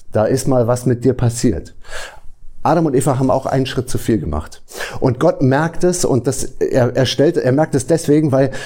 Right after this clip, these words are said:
die beiden haben einen Schritt zu weit gegangen und ab dem Zeitpunkt schämen sie sich.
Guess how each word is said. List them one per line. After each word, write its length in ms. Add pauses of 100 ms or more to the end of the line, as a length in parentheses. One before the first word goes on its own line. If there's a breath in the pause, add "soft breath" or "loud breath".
(180 loud breath)
die 100
beiden 400
haben 220
einen 200
Schritt 320
zu 240
weit 280
gegangen 360
und 140
ab 140
dem 200
Zeitpunkt 720
schämen 540
sie 140
sich. 360